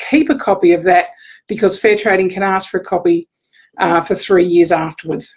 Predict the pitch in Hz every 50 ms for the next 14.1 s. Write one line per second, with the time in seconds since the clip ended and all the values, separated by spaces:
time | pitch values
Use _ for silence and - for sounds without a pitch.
0 | _ - - - 175 170 175 175 180 175 - 185 170 175 170 170 170 - - 190
1 | 170 170 165 175 175 175 175 170 175 175 175 - - - - - 214 180 180 185
2 | - - 185 180 147 160 185 175 - - - - - - 190 170 165 165 175 165
3 | 165 175 170 170 170 - - - - 185 170 170 - - 180 165 165 170 165 170
4 | 165 151 - 156 147 - - - - - - - - - - - - 220 214 226
5 | 214 208 208 220 240 254 262 311 277 269 - - 262 247 269 302 339 392 381 -
6 | - - _ _ - 220 202 190 220 220 220 208 - - 208 202 165 196 202 196
7 | 214 196 185 196 190 190 185 - - - - 220 208 196 - 185 180 185 202 202
8 | 202 226 277 277 277 254 - 247 262 269 269 262 247 254 262 269 269 254 226 240
9 | 226 226 226 - - 247 233 226 226 226 233 - - - _ - - - - -
10 | - - _ _ - - 214 214 208 202 202 214 - 214 226 220 220 226 - -
11 | 226 214 202 190 202 220 220 214 208 208 202 196 202 196 - - 208 202 196 190
12 | 180 - - - - 202 190 185 202 190 190 185 185 185 - - - 233 220 226
13 | 208 196 - - 196 185 175 - - 180 170 175 165 - - 269 294 320 320 320
14 | 320 -